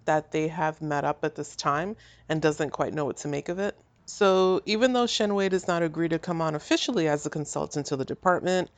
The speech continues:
you know, he tells Chief Zhao, "Whenever you need help, I can help you. I live right across the hall <laughs> from you, obviously. If you have any questions, I can help you with that. Just not as an, in an official capacity."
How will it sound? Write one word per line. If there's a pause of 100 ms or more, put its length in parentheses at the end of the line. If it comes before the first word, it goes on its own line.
(240)
you
know,
he
tells (340)
Chief
Zhao, (360)
"Whenever
you
need
help,
I
can
help
you. (100)
I
live
right
across
the
hall
<laughs>
from
you,
obviously. (320)
If
you
have
any (140)
questions,
I
can
help
you
with
that. (800)
Just
not
as
an, (140)
in
an
official
capacity."